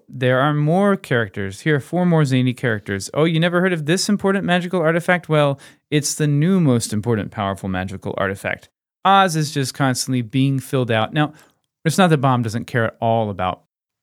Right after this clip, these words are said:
cross-pollinating his stories. He does. He, it's all in the Land of Oz. But, man, he's not interested in the kind of thing Tolkien was interested in doing at all. It's fairy tale stuff for kids, and this is a fairy tale world where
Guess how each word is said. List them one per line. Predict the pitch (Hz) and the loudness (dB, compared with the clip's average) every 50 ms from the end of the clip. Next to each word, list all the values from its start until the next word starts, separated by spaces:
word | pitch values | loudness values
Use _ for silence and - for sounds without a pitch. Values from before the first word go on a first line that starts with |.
| _ | _
cross-pollinating | - 120 113 107 - - 127 117 110 104 101 95 90 95 95 | -2 -2 -2 -2 -2 0 0 2 2 2 0 -2 -4 -4 -6
his | 92 - | -6 -6
stories. | - - 127 107 95 92 - | 0 2 2 2 2 0 -2
He | - 123 | -4 -4
does. | 104 98 90 - - | -2 -4 -6 -4 -2
He, | 123 127 - - _ _ _ _ _ _ | -4 -4 -4 -6 _ _ _ _ _ _
it's | - 208 254 | 0 2 4
all | 233 196 | 4 4
in | 165 143 | 4 2
the | 123 | 2
Land | 117 110 101 | 2 0 -2
of | 104 95 | -2 -4
Oz. | 85 101 98 | -6 -6 -8
But, | - _ - 139 - - 135 | -8 _ -2 0 0 0 0
man, | 135 127 113 104 98 - _ _ _ _ _ _ _ | 0 0 0 -2 -4 -8 _ _ _ _ _ _ _
he's | _ 170 165 139 | _ 2 2 4
not | 156 156 147 147 143 | 4 4 6 6 4
interested | 139 135 - - 127 110 - - - 110 101 | 4 2 0 0 -2 -2 -2 -4 -6 -6 -4
in | 101 98 95 95 - | -4 -4 -4 -6 -8
the | - - | -10 -6
kind | - 120 110 107 | -4 -2 -2 -2
of | 104 | -4
thing | - 104 104 | -4 -6 -4
Tolkien | - - 107 98 - 95 95 | -2 -2 -4 -2 -4 -8 -8
was | 95 117 | -6 -6
interested | 107 104 - 101 95 - 104 | -8 -8 -8 -10 -10 -8 -6
in | 95 | -6
doing | 104 95 98 | -4 -4 0
at | 104 147 | 2 4
all. | 165 160 156 - | 4 4 4 2
It's | 151 143 - - | 0 -2 -2 -2
fairy | - 151 147 147 143 | -2 0 0 0 0
tale | 139 - 143 131 | 0 0 -2 -2
stuff | - - 127 120 | 0 -4 -4 -4
for | - 131 127 | -4 -8 -4
kids, | - - 143 135 131 - - _ | 0 0 0 0 0 -4 -6 _
and | 147 143 | -2 0
this | 135 127 - | 0 0 -2
is | 131 127 | -4 -4
a | 123 | -4
fairy | - 135 127 120 113 | -2 -2 -2 -2 -2
tale | - - 120 117 117 | 0 0 0 0 0
world | 107 101 113 113 113 107 | -2 -2 -2 -2 -2 -2
where | 110 113 113 110 104 | -2 0 0 0 -2